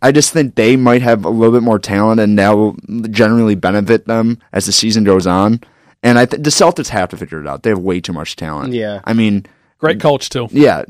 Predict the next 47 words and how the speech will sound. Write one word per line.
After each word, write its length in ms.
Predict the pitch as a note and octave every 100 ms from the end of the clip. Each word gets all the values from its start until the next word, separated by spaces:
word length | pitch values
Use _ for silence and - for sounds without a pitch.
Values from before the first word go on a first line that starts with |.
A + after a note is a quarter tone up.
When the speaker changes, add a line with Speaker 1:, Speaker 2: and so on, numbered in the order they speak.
| D2 - _ -
Speaker 1:
I 120 | A#2+
mean, 300 | C3 C3 A#2
they're 260 | C3 C#3+ D3+ B2
offensively, 560 | C3 B2+ A#2 G#2+ G2+
they 100 | F#2+
look 220 | F#2+ F#2
awful. 440 | - F#2 - B1+ -
And 140 | A2 A2+
I 160 | B2
think 180 | A#2 C#3
they'll 180 | C3 A#2
eventually 400 | G2+ G#2+ - G#2
figure 280 | G#2 G#2 F#2
it 40 |
out. 260 | F2+ G2 -
And 400 | - G2+ G2 F#2 - _ _ _ _ _ _ -
I, 260 | B2 C3+ - _ D#3
you 200 | D#3+ F3
look 220 | E3+ G3
at 100 | F3
it, 60 |
I 100 | D#3+ C#3+
think 220 | F3 C#3+
five 240 | B2 C3
or 80 | A#2+
six 280 | - G#2+ G#2
is 100 | -
still 200 | A#2+ G#2+
the 80 | G2
ceiling. 500 | - F2+ E2+ D2+ D2+ A2
I 220 | B2+ C3+
wouldn't 320 | C3 C#3 C#3
go 260 | C3 B2 A2
a 0 |
little 260 | B2+ C3
bit 220 | B2+ A2+
past 400 | - G2+ A2 A2+
it, 160 | G#3 -
but 300 | B2 A2+ - _ _ _ _ _ _ -
I, 220 | B2 D3+ -
I 120 | A#2+
don't 180 | C#3 C3+
think 160 | D3+ C3+
they're 140 | C3
any 160 | A#2+ A#2+
worse 400 | G2+ B2 E3+ -
than 420 | A2+ G2+ G2+